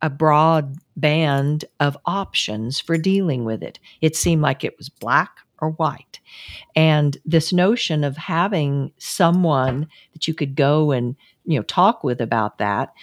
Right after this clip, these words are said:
who, like you say, you've got a common language, a common set of values, a common understanding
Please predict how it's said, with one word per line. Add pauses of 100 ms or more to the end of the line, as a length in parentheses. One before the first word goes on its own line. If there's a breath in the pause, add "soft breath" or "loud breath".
(160 loud breath)
who,
like
you
say,
you've
got
a
common
language,
a
common
set
of
values,
a
common
understanding